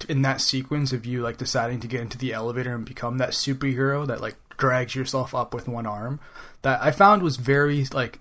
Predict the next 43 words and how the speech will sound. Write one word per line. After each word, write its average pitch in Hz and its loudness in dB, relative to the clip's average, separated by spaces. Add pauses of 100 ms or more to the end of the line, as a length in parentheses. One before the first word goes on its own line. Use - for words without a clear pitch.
(100)
slow 135 4
and, 120 -4 (1300)
like, 139 2
I 151 -8
don't 135 -14 (200)
wanna 165 8
say, 147 4
like, 123 0 (680)
like, 175 -4 (360)
you 151 2
almost 151 2
wanna 151 4
bash 127 2
your 135 0
head 117 -2
against 113 -6
the, 110 -4
the 110 -10
desk 127 -4
because, 123 -4
like, 120 -4
it's 131 -2
tough 156 2
to 165 0
figure 131 2
out, 123 -2
like, - -8
where 127 2
to 131 -2
go 120 -4
to 110 -6
get 117 -6
the 113 -4
next 117 -4
item. 127 -2
And 135 0
we 131 4
had 147 2
the 143 0
situation 131 0
with 117 -8
the 120 -4
train 113 -2